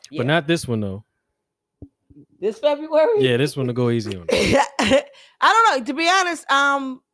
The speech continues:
Speaker 2: the weather has been real chill. I don't know, dude. I don't, I don't know nothing about weather. I don't know if it's got a lot to do that there's just not a lot of people out because we've been locked down in quarantine or something, or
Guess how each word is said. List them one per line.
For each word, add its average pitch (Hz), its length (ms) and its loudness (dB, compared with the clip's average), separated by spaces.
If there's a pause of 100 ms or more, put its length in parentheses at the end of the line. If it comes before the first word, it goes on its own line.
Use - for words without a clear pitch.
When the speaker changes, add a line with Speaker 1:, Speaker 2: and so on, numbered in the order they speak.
Speaker 2:
the 214 100 -6
weather 277 380 -4
has 247 140 -4
been 233 220 -4
real 240 240 0
chill. 330 280 -8
I 330 140 4
don't 359 260 4
know, 339 260 0
dude. 254 240 -2
I 226 160 2
don't, 262 260 0
I 220 160 2
don't 247 360 0
know 220 160 -2
nothing 226 360 -8
about 220 440 -6
weather. 180 520 -4 (680)
I 247 100 2
don't 277 140 -2
know 254 100 0
if 233 120 -8
it's 208 140 -8
got 214 240 -4
a 190 100 -4
lot 190 260 -2
to 190 80 -14
do 196 200 -10
that 170 340 -8
there's 190 180 -8
just 175 200 -10
not 185 240 -2
a 170 60 -6
lot 175 220 0
of 160 100 -12
people 175 320 -14
out 190 280 0
because 175 280 -10
we've 170 140 -16
been 165 160 -6
locked 175 280 -10
down 160 200 -6
in 139 100 -12
quarantine 202 840 -14
or 190 100 -16
something, 185 720 -20
or 139 380 -18